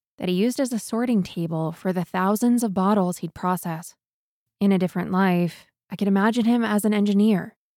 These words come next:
always trying to create systems and processes to optimize.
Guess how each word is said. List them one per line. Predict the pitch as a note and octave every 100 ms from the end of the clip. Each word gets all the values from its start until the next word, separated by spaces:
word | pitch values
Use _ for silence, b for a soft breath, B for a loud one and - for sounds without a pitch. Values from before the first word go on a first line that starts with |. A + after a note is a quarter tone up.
| -
always | F#3 G#3 B3+ C4 -
trying | - G#3+ G#3+ A3
to | G#3
create | - F3 F3 F#3 -
systems | - G#3+ - G3+ F#3+
and | F#3 F3
processes | G3+ G3 - F3+ - E3+ E3 -
to |
optimize. | - F3 - E3+ E3 D#3+ D#3 -